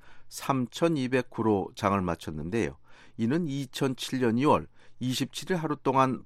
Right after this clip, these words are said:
팔점팔 퍼센트의 낙폭을 기록한 이래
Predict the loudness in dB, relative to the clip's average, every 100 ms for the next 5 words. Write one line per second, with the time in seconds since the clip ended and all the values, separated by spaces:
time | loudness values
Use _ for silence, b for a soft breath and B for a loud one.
0 | -8 -6 -4 0 0 0 -10 -6 -4 -2
1 | -2 2 4 6 4 0 -4 0 -2 -2
2 | -4 2 2 2